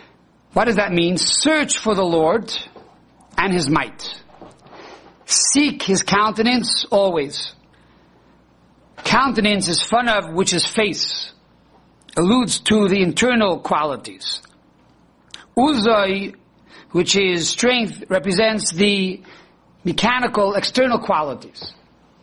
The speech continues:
And this is the two qualities of David. One is the physical and one is the spiritual.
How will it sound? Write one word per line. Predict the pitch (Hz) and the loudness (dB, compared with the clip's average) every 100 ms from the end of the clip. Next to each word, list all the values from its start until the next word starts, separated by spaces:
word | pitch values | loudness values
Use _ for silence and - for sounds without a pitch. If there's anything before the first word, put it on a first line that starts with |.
| _ - - _ _ - | _ -20 -20 _ _ -4
And | 135 | 0
this | 240 - | 2 2
is | 240 170 | 0 2
the | 185 | 0
two | 190 254 | 2 0
qualities | - 233 233 233 196 | 2 2 2 0 0
of | 196 | 0
David. | 160 214 170 135 104 - - - - _ _ | 2 0 -2 -6 -10 -18 -20 -20 -20 _ _
One | 160 240 | 0 2
is | 226 202 156 | 2 0 0
the | 151 160 | -2 -2
physical | - 220 214 - 220 214 | 0 0 0 0 2 4
and | 208 | 2
one | 214 | 2
is | 202 | 0
the | 190 | 0
spiritual. | - 220 208 - 147 107 | 2 2 2 0 -6 -8